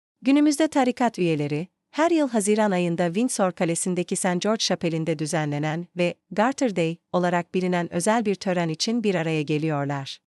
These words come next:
Bu törende, üyeler kadife pelerinlerini ve o meşhur dizbağlarını takarak halkın önünden bir geçit töreni yaparlar.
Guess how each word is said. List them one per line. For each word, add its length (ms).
Bu 80
törende, 600
üyeler 400
kadife 340
pelerinlerini 840
ve 100
o 180
meşhur 380
dizbağlarını 600
takarak 500
halkın 400
önünden 460
bir 120
geçit 340
töreni 320
yaparlar. 680